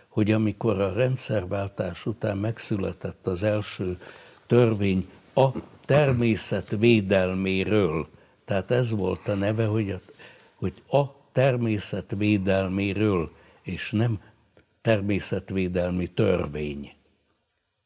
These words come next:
Ennek, e, ennek az előkészítő csoportjában nyilván benne voltam, tehát valamilyen értelemben közön volt a jogi,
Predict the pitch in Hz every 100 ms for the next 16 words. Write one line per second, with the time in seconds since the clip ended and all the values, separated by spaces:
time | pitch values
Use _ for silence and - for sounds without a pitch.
0 | _ _ _ _ _ _ _ - _ _
1 | _ _ _ _ 143 156 139 127 - -
2 | - - 123 123 - 127 127 104 110 92
3 | 143 110 95 - 110 98 - 104 - 95
4 | - 107 - 101 92 110 95 98 95 107
5 | 107 92 92 90 87 98 104 104 104 104
6 | 101 113 110 - 104 95 107 113 113 104
7 | 98 90 101 98 - 104 92 95 92 90
8 | - 117 101 92 92 90 - 95 95 98
9 | 101